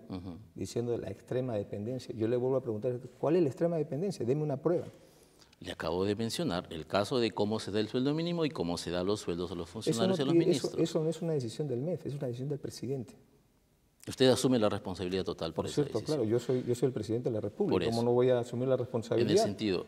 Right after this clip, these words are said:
Speaker 2: Lo que usted me
Speaker 1: sí.
Speaker 2: dice es algo, algo, algo, eh, que es obvio.
Speaker 1: Ujú.
Speaker 2: Yo lo asumo. Además, lo del sueldo mínimo, lo del sueldo, el aumento del sueldo de los
Speaker 1: Ujú,
Speaker 2: ministros
Speaker 1: ujú.
Speaker 2: fue una, fue una, fue una decisión del gabinete aprobado por el, por el ex premier Villanueva.
Speaker 1: Ujú.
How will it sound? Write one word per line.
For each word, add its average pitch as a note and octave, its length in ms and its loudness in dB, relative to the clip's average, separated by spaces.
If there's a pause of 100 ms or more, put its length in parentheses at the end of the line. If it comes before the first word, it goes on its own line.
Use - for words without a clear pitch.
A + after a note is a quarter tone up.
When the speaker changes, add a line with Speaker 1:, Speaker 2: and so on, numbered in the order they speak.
Speaker 2:
Lo A2 140 0
que A2 60 4
usted D#3 280 8
me C#3 80 4
Speaker 1:
sí. B2+ 100 6
Speaker 2:
dice - 160 4
es - 140 -2
algo, G#2+ 380 -2
algo, G#2 400 2 (380)
algo, A2+ 320 2
eh, F#2+ 680 -4 (320)
que - 100 -6
es - 140 -10 (100)
obvio. D#3+ 360 4
Speaker 1:
Ujú. G#2 260 -6
Speaker 2:
Yo A#2 120 6
lo C3 100 4
asumo. A#2+ 320 0
Además, A2+ 420 -2 (380)
lo G2+ 160 -2
del F#2+ 100 -2
sueldo D#3 320 4
mínimo, B2 320 0
lo A2 140 2
del G#2 100 4
sueldo, D3 400 2
el A2 80 0
aumento C3 320 2
del A#2+ 100 4
sueldo C3+ 220 0
de C3+ 60 2
los C3 100 0
Speaker 1:
Ujú, C#3 80 0
Speaker 2:
ministros C3 460 -4
Speaker 1:
ujú. A#2+ 240 -10 (840)
Speaker 2:
fue D#3 200 2
una, D3+ 220 2
fue - 220 -2
una, E3+ 120 4
fue E3 240 -4
una E3+ 100 2
decisión C#3 260 2
del D#3 120 4
gabinete B2 560 2
aprobado C3+ 480 2
por A2 160 0
el, G#2+ 60 0
por A2+ 280 0
el A2 80 2
ex G#2+ 100 -2
premier A#2 320 -2
Villanueva. A#2 460 2
Speaker 1:
Ujú. G#2+ 120 -8